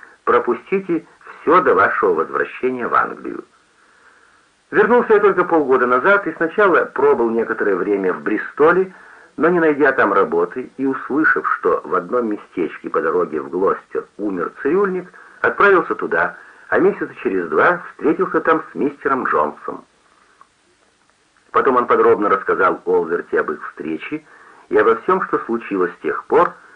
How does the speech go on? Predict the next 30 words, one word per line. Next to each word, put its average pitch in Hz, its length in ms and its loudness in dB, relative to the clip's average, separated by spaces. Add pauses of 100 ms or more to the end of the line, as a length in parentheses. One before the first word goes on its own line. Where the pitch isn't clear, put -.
(160)
насколько 147 460 0
мог 147 260 -2
припомнить, 151 540 -2 (160)
обильно 135 580 0
уснащая 90 720 -2
рассказ 98 520 0 (120)
свой 131 240 0 (240)
панигириками 80 880 -4
Джонсу - 640 -2 (320)
и 160 80 -2
не 170 120 0
забывая 90 480 0
отметить, 82 500 -8
с - 60 -18
какой 92 260 0
любовью 87 540 0
и - 20 -10
почтением 85 720 -6
молодой 82 360 0
человек 67 540 -2
всегда 76 300 -4
отзывался 78 640 -2
об 113 120 -2
Олверти. 110 640 -2 (920)
Заключил 160 540 2
он 180 140 0
словами: 67 460 -2 (300)
"Вот 185 220 0
и - 20 2
всё, 151 260 0